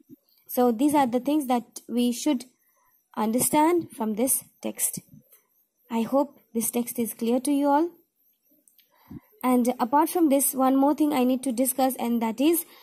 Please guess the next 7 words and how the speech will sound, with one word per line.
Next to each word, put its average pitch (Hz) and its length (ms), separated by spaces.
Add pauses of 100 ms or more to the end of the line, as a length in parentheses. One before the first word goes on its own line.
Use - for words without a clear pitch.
(200)
there 247 180
are 269 340 (560)
children 294 400
who 269 200
beat 277 400
their 269 240 (400)
parents. 220 580